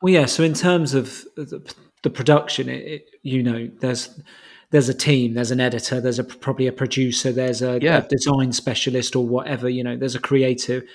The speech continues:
Speaker 1: You know, it sounds like they've actually put money into it to,
Speaker 2: I think
Speaker 1: to
Speaker 2: so,
Speaker 1: make
Speaker 2: and
Speaker 1: it
Speaker 2: I
Speaker 1: look good. They're not a band that typically do stuff by halves anyway.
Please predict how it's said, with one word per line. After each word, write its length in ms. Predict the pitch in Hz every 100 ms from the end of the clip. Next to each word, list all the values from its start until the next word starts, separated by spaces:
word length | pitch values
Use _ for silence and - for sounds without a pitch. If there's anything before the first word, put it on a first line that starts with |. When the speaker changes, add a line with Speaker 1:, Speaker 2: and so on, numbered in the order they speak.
| - - -
Speaker 1:
You 100 | 165
know, 100 | 139
it 160 | 131 147
sounds 320 | - 156 139
like 100 | 143
they've 120 | 147
actually 320 | 139 143 - -
put 220 | 151 151
money 340 | 143 156 139
into 320 | 120 123 - 117
it 180 | - _ _ _ _ _ _ _ _ -
to, 120 | - 143
Speaker 2:
I 40 | 135
think 160 | 139
Speaker 1:
to 40 | 151
Speaker 2:
so, 60 | 147
Speaker 1:
make 220 | 143 131
Speaker 2:
and 20 |
Speaker 1:
it 60 | 156
Speaker 2:
I 40 | 156
Speaker 1:
look 280 | 151 151 -
good. 380 | 160 139 127 131
They're 100 | 143
not 180 | 147 143
a 20 |
band 360 | 143 135 135 131
that 140 | 135
typically 440 | - 147 139 - 127
do 240 | 139 131
stuff 320 | - 135 -
by 100 | 131
halves 380 | 110 131 123 -
anyway. 560 | 139 127 123 - -